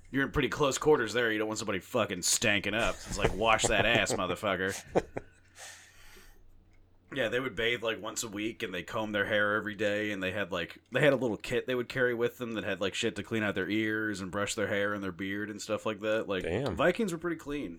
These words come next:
Speaker 1: for the time. There's, like, this, somebody found some, uh, uh, historical record thing of some English bitch in the fourteen hundreds, some dude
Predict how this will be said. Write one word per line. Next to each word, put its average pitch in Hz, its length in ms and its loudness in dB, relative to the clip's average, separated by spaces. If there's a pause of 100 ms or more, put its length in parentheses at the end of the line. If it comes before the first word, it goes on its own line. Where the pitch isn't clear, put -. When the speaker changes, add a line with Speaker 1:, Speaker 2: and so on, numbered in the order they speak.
Speaker 1:
for 101 200 -10
the 90 100 -10
time. 90 480 -8 (1300)
There's, 117 140 -4
like, 127 120 0
this, 117 200 -2 (120)
somebody 143 340 4
found 127 340 0
some, 113 260 -2
uh, 90 280 -2 (1080)
uh, 95 260 0
historical 110 960 2
record 98 500 -4
thing 92 400 -10 (140)
of 87 580 -10 (420)
some 98 480 -8 (1000)
English 101 400 -8 (100)
bitch 104 400 -2
in 104 80 -8
the 95 60 -8
fourteen 98 380 -6
hundreds, 98 420 -6
some 95 160 -8
dude 92 380 -6